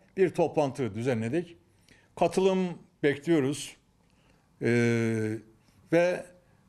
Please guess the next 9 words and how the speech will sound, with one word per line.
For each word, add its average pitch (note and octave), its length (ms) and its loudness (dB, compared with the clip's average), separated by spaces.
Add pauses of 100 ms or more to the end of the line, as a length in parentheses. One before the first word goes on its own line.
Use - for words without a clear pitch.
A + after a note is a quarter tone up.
(280)
şunu D#3+ 340 2
da F3+ 100 4
istemiyoruz. B2 640 0
Yani F3 460 0 (1080)
her F#3 260 2
türlü F3 180 2
imkan E3+ 360 -2
var G3 300 0 (600)
ama, E3 480 0